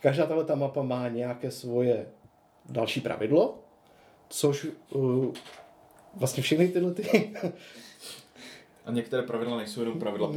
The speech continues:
Speaker 1: Některé
Speaker 2: pravidla.
Speaker 1: pravidla nejsou pravidla pro pravidla, no. Eh, když začíná ta hra, tak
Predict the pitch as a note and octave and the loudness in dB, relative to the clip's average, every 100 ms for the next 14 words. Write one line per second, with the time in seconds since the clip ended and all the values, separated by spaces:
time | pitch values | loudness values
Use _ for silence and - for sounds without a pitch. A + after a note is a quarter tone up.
0 | D3 C#3 - C#3+ D3 D3 D3 C#3+ C#3 A2+ | 0 0 0 0 4 4 4 0 -2 2
1 | F3+ D#3 D3 D#3 C#3 - C3 B2+ - - | 4 4 2 0 -2 -2 -2 -4 -8 -20
2 | - - D3 C#3 C3+ C3+ C#3 D3 E3+ - | -20 -6 0 2 2 0 -6 -12 -18 -20
3 | - _ - - - - _ - D3 C#3+ | -20 _ -20 -20 -20 -20 _ 2 6 8
4 | E3+ E3 E3 D3+ B2+ A2+ A2+ D3 E3 C3 | 6 2 -2 -2 -2 -2 0 0 0 -6
5 | - | -6